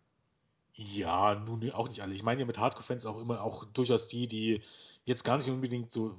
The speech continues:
was wir jetzt so Smart Marks nennen, sondern auch die Leute, die eben halt nur jede Woche W W E gucken.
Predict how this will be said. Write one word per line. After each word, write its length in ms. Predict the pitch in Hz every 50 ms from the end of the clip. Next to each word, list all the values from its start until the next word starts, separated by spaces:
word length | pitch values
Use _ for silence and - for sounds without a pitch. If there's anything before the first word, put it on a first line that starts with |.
| 92 - -
was 200 | 110 104 - -
wir 100 | 120 117
jetzt 180 | 110 107 - -
so 100 | 107 95
Smart 360 | - - 107 95 104 135 - 110
Marks 260 | 107 110 107 - -
nennen, 200 | 110 107 107 107
sondern 240 | 107 104 104 104 101
auch 140 | 104 -
die 120 | - - 120
Leute, 260 | 113 113 113 110 117
die 160 | 107 110 110 110
eben 100 | 110 110
halt 140 | 110 107 110
nur 80 | 120
jede 220 | 117 123 151 170 151
Woche 180 | 151 147 151
W 140 | 147 151 151
W 100 | 156 160
E 40 | 170
gucken. 280 | - - 113 - -